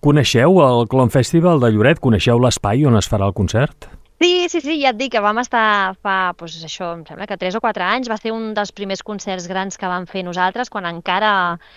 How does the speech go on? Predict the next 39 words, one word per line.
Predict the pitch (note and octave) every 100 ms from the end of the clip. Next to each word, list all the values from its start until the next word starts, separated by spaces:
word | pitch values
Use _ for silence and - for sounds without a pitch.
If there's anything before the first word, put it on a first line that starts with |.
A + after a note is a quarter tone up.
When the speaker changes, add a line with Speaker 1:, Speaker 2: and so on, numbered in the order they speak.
| - _ -
Speaker 2:
érem | A3 A3+ B3
joves | A3+ A3 C#4+
en | A3+
això | G#3+ G#3+
del | A3+ A3+
tribut, | G#3 G3+ C4+ - -
i, | A#3+ A3 G#3+ G#3 F#3+ F#3 F3 E3 E3+ -
i | G#3+
sí, | F#3+ A3+
és | G#3+
un | B3
lloc | A3 -
supermaco. | - C#4 C4 A3+ G#3 G#3 D4 - - _ _ -
Ja | A#3
comença | A#3+ D4 C#4+ C4+ C4
ben | - A3 G3 G#3+ A3+
xulo | A#3+ A#3+
quan | C#4 G#3+ F#3
comences | F3 F3+
a | A#3
fer | A3+ G3+
les | G3
proves | G3+ F#3 E3+
de |
so | D#3+ F#3+ F#3 F3+ E3
a | E3
la | D#3+
tarda | F#3+ G#3 F#3+ F3+
i | F3+
veus | F#3
a | F#3+
la | F3+
gent | F3
que | F3+
està | F3 E3
a |
la | D#3
platja | F#3+ G#3 - G3 F#3+ G3 - _ _ _ _ -
i, | B3 A3+ G#3+ G3 F#3+ F#3 F3+